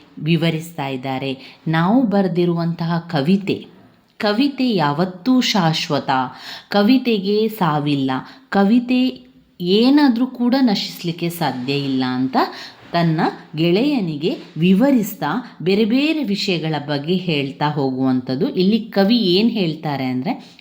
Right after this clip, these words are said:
ಅವರು, ಆ, ಕಾವ್ಯ ಅಥವಾ ಒಂದು ಕವಿತೆ ಅಥವಾ ಒಂದು ನಮ್ಮ ಒಂದು, ಆ, ಕೃತಿಗಳಿರ್ಬೋದು, ಆ ಒಂದು ಕಾವ್ಯ ಇರ್ಬೋದು ಅಥವಾ ಒಂದು ಪದ್ಯ ಇರ್ಬೋದು, ಯಾವುದು ಕೂಡ ಏನೇ ಒಂದು ಕಾರಣದಿಂದಲೂ ಕೂಡ ನಶಿಸಲಿಕ್ಕೆ ಸಾಧ್ಯ ಇಲ್ಲ.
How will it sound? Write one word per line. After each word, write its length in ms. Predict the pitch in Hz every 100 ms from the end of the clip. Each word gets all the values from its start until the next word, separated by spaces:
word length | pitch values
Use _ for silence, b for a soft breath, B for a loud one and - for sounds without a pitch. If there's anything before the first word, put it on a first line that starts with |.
| -
ಅವರು, 420 | 190 214 147 160
ಆ, 840 | - - - - 151 147 143 131 131 - -
ಕಾವ್ಯ 540 | - 180 214 254 226
ಅಥವಾ 420 | 127 - 156 160 165
ಒಂದು 380 | 160 170 175
ಕವಿತೆ 520 | 175 185 202 262 254 -
ಅಥವಾ 380 | - 156 175
ಒಂದು 380 | 175 165 165 165
ನಮ್ಮ 280 | 160 156 165
ಒಂದು, 440 | 160 151 151 160 B B B
ಆ, 60 | 143 143 139 135 131 131 - - -
ಕೃತಿಗಳಿರ್ಬೋದು, 1200 | 214 208 262 196 156 139 131 131 135 262 - - -
ಆ 80 | 156
ಒಂದು 260 | 151 147
ಕಾವ್ಯ 420 | 143 185 180 202 220
ಇರ್ಬೋದು 460 | 160 135 135 139
ಅಥವಾ 160 | 285 294
ಒಂದು 180 | 240 226
ಪದ್ಯ 300 | 160 139 147
ಇರ್ಬೋದು, 380 | 139 131 135
ಯಾವುದು 420 | 131 151 156 180 175
ಕೂಡ 280 | 170 151 208 - B B
ಏನೇ 580 | 135 147 151 190 220 247
ಒಂದು 300 | 214 175 160
ಕಾರಣದಿಂದಲೂ 680 | 170 147 139 135 131 131 127
ಕೂಡ 220 | - 185 302
ನಶಿಸಲಿಕ್ಕೆ 600 | 339 - 185 - 127 139
ಸಾಧ್ಯ 420 | 131 131 123 120
ಇಲ್ಲ. 180 | 123 123